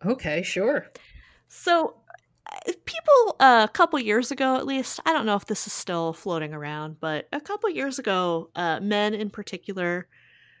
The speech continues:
Speaker 2: who dated women used to say, like, "Oh, it's the crazy ones that always are the best sex." And, um, I don't know if that is still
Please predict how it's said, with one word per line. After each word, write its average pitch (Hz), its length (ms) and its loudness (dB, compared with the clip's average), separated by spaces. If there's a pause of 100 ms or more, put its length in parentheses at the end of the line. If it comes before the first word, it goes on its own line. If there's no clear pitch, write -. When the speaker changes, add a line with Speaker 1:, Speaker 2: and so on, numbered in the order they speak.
(120)
Speaker 2:
who 240 140 -6
dated 175 300 0
women 170 480 -4
used 175 280 -10
to 208 80 -6
say, 170 320 0
like, 160 300 -2
"Oh, 285 280 -2
it's - 180 -12
the 269 100 -4
crazy 330 460 2
ones 190 540 2
that 220 120 4
always 269 460 2
are 247 140 -2
the 185 120 -6
best 269 480 -4
sex." - 480 0 (540)
And, 226 420 2 (100)
um, 196 420 2
I 370 100 10
don't - 160 2
know 247 180 8
if 247 100 0
that 185 160 2
is 180 100 -4
still 180 600 -2